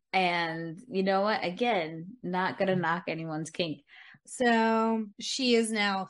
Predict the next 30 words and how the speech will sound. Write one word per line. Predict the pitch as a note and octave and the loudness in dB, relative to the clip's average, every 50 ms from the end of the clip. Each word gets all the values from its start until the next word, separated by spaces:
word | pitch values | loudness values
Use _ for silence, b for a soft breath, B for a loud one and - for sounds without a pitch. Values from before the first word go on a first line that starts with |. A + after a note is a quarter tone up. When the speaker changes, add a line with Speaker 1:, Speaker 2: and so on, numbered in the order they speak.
| _ - - | _ -4 0
Speaker 2:
fantasizing | A#3+ A#3+ A#3+ B3 B3+ A#3+ - C4 A#3 A#3 A#3 A#3 A#3 A3+ A3 | 2 2 2 0 0 0 0 2 2 2 2 2 0 -2 -2
when | G#3+ G#3 G3+ | -4 -4 -6
she | G3+ - G#3+ G3 | -6 -6 -6 -6
is | F#3 F3+ F#3+ | -4 -4 -4
at | F3+ E3+ F3 | -6 -6 -6
home. | - G#3+ A3 G#3 G3+ G3+ G#3 G#3+ G#3+ - _ _ _ _ _ _ _ _ _ _ - | -6 -6 -4 -4 -4 -4 -4 -6 -8 -12 _ _ _ _ _ _ _ _ _ _ -14
She, | - - A#3 G#3+ G3 F#3+ F#3+ F#3+ - - | -6 0 2 4 4 4 0 -2 -4 -6
she's | - - - G#3+ F#3+ F#3+ F#3+ F#3+ F#3+ F#3 - - - _ _ - | -8 -6 -2 -2 0 0 0 -2 -4 -6 -8 -10 -12 _ _ -12
Speaker 1:
She's | F#3+ - - - | -10 -4 0 0
Speaker 2:
thinking | A3 A3+ A#3 A#3 A3+ | 2 2 4 2 2
about | A3 A3+ A3+ A3 G#3+ G#3+ A3 G#3+ - - | 2 2 2 4 4 2 0 -2 -4 -2
things. | A#3+ A3+ A3 A3 A3 | 0 0 0 2 2
Speaker 1:
pleasuring | G#3+ G3+ G#3+ A#3 G#3+ G#3+ G#3 G#3 G#3 G#3 G3+ G#3+ G#3+ | 4 4 4 4 2 2 0 0 0 0 0 0 0
herself. | G#3 G#3 G3+ - G#3+ G#3 G3+ G3+ - B B B A#3 | 0 0 -2 -2 -2 -2 -2 -2 -6 B B B -10
Speaker 2:
Yes. | A#3 A3 G3+ F#3 F3+ | -8 -6 -2 -2 2
Speaker 1:
Now, | G#3+ G3+ F#3+ F#3 F3 E3 - - | 4 4 6 6 4 4 2 0
let's | F3+ G3 G3+ A3+ A3 - - | 0 2 2 2 2 0 -2
talk | A#3+ A3+ A3+ A3+ | -2 -2 -2 -2
about | A3 G#3 F#3+ F#3 F#3 F#3 | -2 -2 -2 -2 -2 -4
these | F#3 F3 E3+ E3+ E3+ - - - - | -8 -8 -8 -8 -10 -12 -16 -14 -12
sexual | - - - F3+ D#3+ - - - F3 E3+ D#3+ D#3 | -8 -4 -2 -2 -2 -2 -4 -4 -2 -2 -2 -2
daydreams | D3 D#3+ D#3 D3+ C#3 C#3 C#3 C#3 C#3 C#3 C#3 C3+ C3+ - | -4 -4 -4 -4 -2 -2 0 0 2 2 2 0 0 -2
that | - C3+ C#3 | -4 -6 -4
she's | - - C#3+ - | -4 -6 -8 -4
having. | - G2+ D#2+ D#2+ G2+ - - - | -4 -4 -4 -4 -6 -10 -8 -6
So | - - G3 F#3 F3+ E3+ | -4 0 2 2 2 2
she | E3+ - - G3 F#3+ | 0 0 0 0 0
is | A3 A3+ | 0 0
pleasuring | - - G3 F3 E3+ E3 E3 D#3 D3+ D#3+ | -4 -2 -2 -2 -2 -2 -2 -4 -4 -4
herself. | E3 C#3+ C#3+ - - D3 C#3 A2+ B2+ - | -4 -6 -6 -6 -8 -6 -4 -4 -6 -6